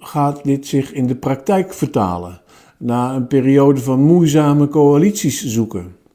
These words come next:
Eh, erachter te komen hoe weerbarstig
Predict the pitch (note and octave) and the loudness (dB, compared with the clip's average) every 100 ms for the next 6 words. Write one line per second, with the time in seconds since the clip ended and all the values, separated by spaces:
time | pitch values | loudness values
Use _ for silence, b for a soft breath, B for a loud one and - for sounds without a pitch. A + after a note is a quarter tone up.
0 | _ b b b b b A#2+ B2+ B2+ C3+ | _ b b b b b -6 -2 -2 -2
1 | C#3 D3 D3 F3 - D#3+ D#3 D3+ D#3 D3+ | -4 -6 -4 -6 -8 -8 -6 0 2 2
2 | D3 D3+ D#3 D3 D3+ D#3 D3 D3+ D3 D#3+ | 2 4 4 2 -4 -2 4 4 2 -2
3 | D#3 - C#3+ - | -4 -2 -4 -4